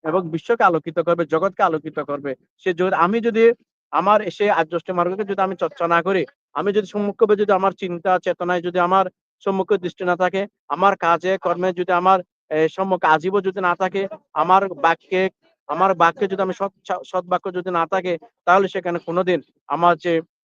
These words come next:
এ, আমরা যে আলোর কথা বলছি, আলো আমরা কখনো পাবো না। অথচ সে আলো পেতে গেলে আমাকে সে মধ্যম পথ আমাদেরকে, আমাদেরকে অনুসরণ অবশ্যই, এ, প্রয়োজন। তিনি সেই বিশ্ববাসীর জন্য সেই মধ্যম পথটা তিনি আবিষ্কার করেছেন, যে বি-, মধ্যম পথে হচ্ছে আমাদের, এম, এ, ওয়া-, যে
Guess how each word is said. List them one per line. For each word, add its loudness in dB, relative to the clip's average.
এ, 2
আমরা 0
যে 0
আলোর 4
কথা 0
বলছি, 0
আলো 2
আমরা -2
কখনো -6
পাবো -2
না। -8
অথচ 0
সে 2
আলো 6
পেতে 0
গেলে 2
আমাকে 2
সে 2
মধ্যম 4
পথ -2
আমাদেরকে, -2
আমাদেরকে 0
অনুসরণ 0
অবশ্যই, -4
এ, 0
প্রয়োজন। 2
তিনি -2
সেই 6
বিশ্ববাসীর -2
জন্য 0
সেই -2
মধ্যম 2
পথটা -4
তিনি -2
আবিষ্কার 0
করেছেন, 0
যে -2
বি-, 0
মধ্যম 0
পথে -2
হচ্ছে -2
আমাদের, 0
এম, 0
এ, 2
ওয়া-, 0
যে 2